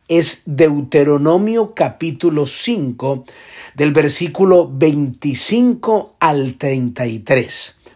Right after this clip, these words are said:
Voy a leer solamente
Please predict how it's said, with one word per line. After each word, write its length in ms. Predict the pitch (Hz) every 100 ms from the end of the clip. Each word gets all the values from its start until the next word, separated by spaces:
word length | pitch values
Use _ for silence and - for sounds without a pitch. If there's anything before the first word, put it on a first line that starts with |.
| -
Voy 380 | 135 196 240 247
a 100 | 220
leer 640 | 175 156 160 135 123 123 _ _ _ _ _ _ _ - -
solamente 960 | - 151 156 151 143 120 101 127 131